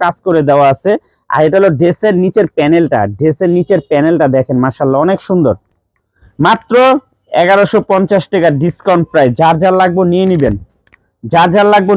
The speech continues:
নিয়ে নিবেন। কালকে আরো বিশেষ ধামাকা আইতাছে, বিশেষ ধামাকা। দেখেন খুবই সুন্দর,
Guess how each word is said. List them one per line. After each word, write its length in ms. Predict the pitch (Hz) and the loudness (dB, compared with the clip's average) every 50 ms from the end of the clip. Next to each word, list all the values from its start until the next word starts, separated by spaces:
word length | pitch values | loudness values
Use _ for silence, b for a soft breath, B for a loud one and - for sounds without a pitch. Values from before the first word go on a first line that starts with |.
| 196 | 2
নিয়ে 140 | 196 196 202 202 | 2 2 2 0
নিবেন। 200 | 196 175 170 160 - - | 0 2 0 0 0 0
কালকে 240 | 175 190 196 185 208 202 196 | 0 0 0 0 0 2 2
আরো 120 | 196 202 202 180 175 | 2 2 2 0 -2
বিশেষ 220 | 185 - 214 190 170 151 | -2 -2 -2 -2 0 0
ধামাকা 300 | 160 160 170 175 156 170 170 | 0 0 0 0 0 0 0
আইতাছে, 360 | 160 143 - 143 127 - 147 123 120 147 | 0 0 0 -2 -2 0 -2 -2 -2 -2
বিশেষ 240 | 147 - 180 165 151 139 147 | -4 -2 -2 -2 0 0 0
ধামাকা। 360 | 139 139 127 117 120 113 98 98 117 123 123 | 0 0 -2 -2 -4 -6 -8 -8 -8 -6 -6
দেখেন 220 | 131 120 143 123 110 - - | -6 -4 -4 -4 -6 -4 -4
খুবই 220 | 190 208 233 214 - 208 | -4 -2 -2 -2 -2 -2
সুন্দর, 280 | 190 180 147 123 101 | -2 0 0 0 -2